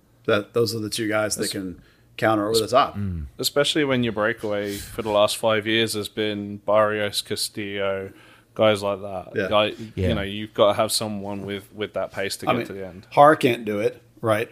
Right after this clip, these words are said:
Speaker 1: So, <laughs> it, that, that's basically ta-,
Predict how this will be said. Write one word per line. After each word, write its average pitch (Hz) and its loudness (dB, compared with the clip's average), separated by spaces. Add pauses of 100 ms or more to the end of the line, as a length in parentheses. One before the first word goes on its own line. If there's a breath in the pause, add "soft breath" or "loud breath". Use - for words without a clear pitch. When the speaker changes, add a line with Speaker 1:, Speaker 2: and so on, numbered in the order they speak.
(580)
Speaker 1:
So, 107 0
<laughs> - 0
it, 147 4
that, 151 4
that's 143 8
basically 165 6
ta-, 131 6